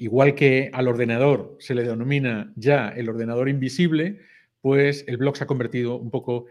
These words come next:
en eso también, ¿no? En el ordenador invisible se sostiene la idea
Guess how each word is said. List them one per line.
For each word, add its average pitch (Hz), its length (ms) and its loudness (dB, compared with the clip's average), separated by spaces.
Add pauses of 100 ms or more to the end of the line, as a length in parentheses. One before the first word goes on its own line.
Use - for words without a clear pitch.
(100)
en 120 140 -4
eso 123 160 -6
también, 95 400 -10
¿no? 123 220 -12 (340)
En 104 80 -12
el 104 140 -4
ordenador 107 380 -2
invisible 131 500 0
se 117 320 -2
sostiene 127 440 -4
la 117 120 2
idea 131 440 2